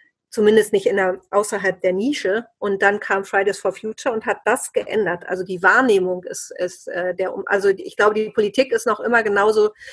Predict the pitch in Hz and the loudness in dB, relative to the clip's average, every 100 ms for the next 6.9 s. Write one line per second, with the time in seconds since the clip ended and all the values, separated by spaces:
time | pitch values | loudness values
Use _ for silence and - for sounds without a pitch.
0 | - - 214 226 - 196 202 220 240 240 | -20 0 2 2 0 -4 0 2 2 2
1 | - 190 196 196 - 190 202 208 208 180 | 2 2 4 2 0 -4 2 2 2 -4
2 | 175 190 185 - 180 208 226 196 190 185 | 0 0 0 -2 0 0 -2 -4 -4 -4
3 | 175 214 214 165 165 170 _ _ - - | 0 0 0 -6 -8 -12 _ _ -20 -20
4 | _ - 185 180 175 - 185 175 170 170 | _ -4 -2 -2 -4 -4 -2 -2 -6 -10
5 | _ _ _ _ _ _ _ 254 202 185 | _ _ _ _ _ _ _ -2 0 2
6 | 180 180 247 196 214 220 202 220 | 2 4 4 2 0 2 2 0